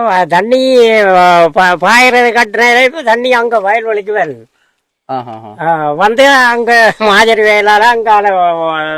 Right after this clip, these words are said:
Speaker 1: அந்த பக்கம் நிரம்புது. இல்லாட்டா இது பாஞ்சால் அங்க தண்ணி வராது. இது அங்க அதுல ஒரு வயல்வெளி, இது இன்னைக்கு வயல்வெளி இருக்கு. அந்த அங்க வ-, வர தண்ணி எல்லாம் இங்க வந்து பாஞ்சால் அங்க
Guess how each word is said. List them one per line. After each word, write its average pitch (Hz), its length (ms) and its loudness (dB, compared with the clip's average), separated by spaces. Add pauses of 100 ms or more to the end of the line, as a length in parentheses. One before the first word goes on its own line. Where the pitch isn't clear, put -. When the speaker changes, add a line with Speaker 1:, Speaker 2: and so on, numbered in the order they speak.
(160)
Speaker 1:
அந்த 185 120 -8 (100)
பக்கம் 220 280 -4
நிரம்புது. 147 440 -6 (600)
இல்லாட்டா 233 260 2 (100)
இது 240 80 2 (160)
பாஞ்சால் 254 460 -2 (220)
அங்க 247 140 -4 (100)
தண்ணி 233 240 -2
வராது. 156 280 -2 (320)
இது 220 120 -4 (240)
அங்க 240 160 -2 (220)
அதுல 269 200 0 (100)
ஒரு 294 100 -4 (100)
வயல்வெளி, 240 400 -6
இது 247 120 -6
இன்னைக்கு 269 240 -8 (160)
வயல்வெளி 240 460 -6
இருக்கு. 139 240 -12 (760)
அந்த 226 140 -4 (220)
அங்க 247 160 -4 (600)
வ-, 220 340 0
வர 226 320 0
தண்ணி 247 300 -2
எல்லாம் 262 240 0
இங்க 277 200 -4 (140)
வந்து 247 140 -12 (120)
பாஞ்சால் 247 520 -2
அங்க 262 160 -6